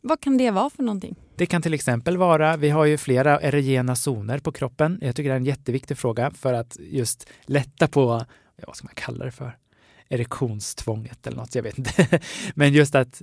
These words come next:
Speaker 2: ja, men vi har ju många erogena zoner, alltså zoner på kroppen som är väldigt sköna att beröra. Klassiska brukar ju vara genitalia visserligen, eh, men också analt, men bröstkorgen och våra bröstvårtor är väldigt många som tycker det är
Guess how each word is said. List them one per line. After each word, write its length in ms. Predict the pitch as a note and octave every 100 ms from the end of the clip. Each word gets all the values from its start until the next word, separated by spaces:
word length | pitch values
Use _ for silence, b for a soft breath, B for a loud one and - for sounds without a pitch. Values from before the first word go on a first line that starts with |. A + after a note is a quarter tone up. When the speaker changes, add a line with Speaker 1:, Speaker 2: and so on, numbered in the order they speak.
| -
Speaker 2:
ja, 100 | C#3
men 240 | D3 D3
vi 80 | C#3+
har 80 | D#3+
ju 60 |
många 240 | D#3 D3 D3+
erogena 440 | D3 C3+ B2+ A#2+
zoner, 360 | - A2+ A#2 B2+
alltså 240 | G#2+ B2
zoner 440 | - D3 C3 C3+
på 140 | C3+ C3+
kroppen 420 | C3 A#2 - A#2
som 300 | - A#2+ A2+
är 140 | B2+
väldigt 220 | A#2+ A2 G#2
sköna 280 | - G#2 G#2+
att 100 | -
beröra. 540 | A2 A2 G2 A2 E3 - B B B
Klassiska 640 | - D#3+ - - - C3+
brukar 260 | B2+ C3 B2+
ju 40 |
vara 240 | C3 C3 D3+
genitalia 480 | D3 C3+ A#2 G#2+
visserligen, 680 | A2 A#2 A2+ G#2+ A2+ C3+ F#3 -
eh, 280 | A#2 A#2 A#2+
men 180 | B2
också 500 | B2 A#2+ - D3 C#3 -
analt, 580 | B2+ A2+ A#2+ F3 F3+ -
men 280 | B2 A#2+ C3 C3+
bröstkorgen 840 | B2+ - - - - A#2 B2 D3+
och 60 | B2+
våra 160 | B2
bröstvårtor 580 | A#2+ C3 - A2+ G#2+ C#3+
är 40 | C3
väldigt 200 | A2+ A#2
många 300 | B2 G#2+ A#2+
som 220 | B2 A#2+
tycker 260 | B2+ A#2
det 140 | B2+
är 60 | -